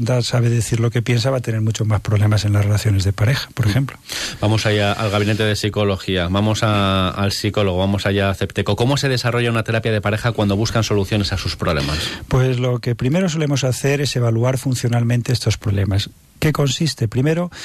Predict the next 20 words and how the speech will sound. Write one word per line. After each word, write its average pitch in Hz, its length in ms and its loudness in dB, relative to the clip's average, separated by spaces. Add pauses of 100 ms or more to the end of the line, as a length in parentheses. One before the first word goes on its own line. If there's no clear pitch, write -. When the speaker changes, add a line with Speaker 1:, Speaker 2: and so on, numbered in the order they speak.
(340)
Speaker 1:
hay 147 180 2
cuatro 165 340 0
variables 147 360 -2
que 135 120 -2
son 127 140 0
importantes 123 720 -2
en 110 100 2
una 113 180 2
relación. 113 520 0
La 113 60 2
variable 123 400 2
consenso, 110 640 -2
en 104 220 -2
el 107 160 -2
grado 123 360 2
de 113 100 0
acuerdo 131 480 0
en 120 100 -2
ambos 117 380 0
mie-, 120 240 2